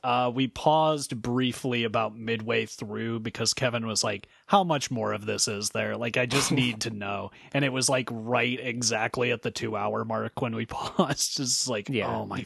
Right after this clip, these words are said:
Speaker 2: You paused
Speaker 1: fucking
Speaker 2: to
Speaker 1: God."
Speaker 2: snort heroin <laughs> to
Speaker 1: Yep.
Speaker 2: get through it.
Speaker 1: <laughs> Yeah, yeah. Just like, uh, Uma Thurman
Speaker 2: Like a trucker.
Speaker 1: in Pulp Fiction. And then we had to be driven to a dude's house to get a, an
Speaker 2: Yeah.
Speaker 1: adrenaline shot
Speaker 2: Yeah.
Speaker 1: plugged into our chest.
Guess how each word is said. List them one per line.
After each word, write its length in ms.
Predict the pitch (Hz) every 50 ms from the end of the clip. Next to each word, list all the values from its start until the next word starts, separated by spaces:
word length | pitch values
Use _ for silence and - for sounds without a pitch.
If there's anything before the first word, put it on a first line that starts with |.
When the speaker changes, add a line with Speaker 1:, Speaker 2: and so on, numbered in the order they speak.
| - -
Speaker 2:
You 120 | 131 113
paused 340 | 110 - 131 123 120 110 -
Speaker 1:
fucking 180 | - 117 120 110
Speaker 2:
to 40 | 104
Speaker 1:
God." 100 | 107 104
Speaker 2:
snort 440 | - - - 131 123 135 139 131 -
heroin 520 | - - 131 127 127 113 101 101 95 95 110
<laughs> 200 | - - - 123
to 100 | - 120
Speaker 1:
Yep. 100 | 123 131
Speaker 2:
get 120 | 101 -
through 220 | - - 113 107 101 92 90 - - - 165 - - -
it. 240 | - 165 131 147 - -
Speaker 1:
<laughs> 0 |
Yeah, 420 | 175 143 233 240 - 247 220 104
yeah. 300 | 101 101 220 196 - 190 185 - - -
Just 180 | - 123 - -
like, 240 | 131 120 104 - 107 - -
uh, 480 | 107 107 104 104 104 104 104 101 104 104 107
Uma 260 | 117 127 123 120 117
Thurman 460 | - - 135 127 127 123 123 120 117
Speaker 2:
Like 80 | 117 117
a 20 |
trucker. 240 | 110 - - 139 120 110 110
Speaker 1:
in 360 | 107 107 107 107 104 - - _ _ _ _ _ _ _ _ _ - - _ - - - _ _ _ _ _ _ _ _ _ -
Pulp 220 | - 135 127 -
Fiction. 480 | - 123 101 - - - 90 87 87 87
And 100 | 90 92
then 160 | 92 98 98
we 100 | 98 98
had 180 | 98 98 98 95
to 40 |
be 240 | 98 98 95 95 92 _ _ - 101 98
driven 500 | - - 107 110 107 104 107 101 101 101
to 280 | - - 104 98 98 95
a 200 | 95 92 92 92
dude's 400 | - - 104 104 104 98 95 -
house 380 | 110 104 101 98 101 - -
to 120 | - - 101
get 260 | 95 92 92 92 87
a, 240 | 87 85 82 82 - - _ _ _ _ -
an 140 | - 95 92
Speaker 2:
Yeah. 60 | 92
Speaker 1:
adrenaline 520 | - 127 117 123 135 143 120 104 87 85 90
shot 200 | - - 92 82
Speaker 2:
Yeah. 80 | 82 -
Speaker 1:
plugged 240 | - - 101 87 -
into 160 | 95 87 87
our 140 | 87 85 87
chest. 400 | - - - 78 78 - - _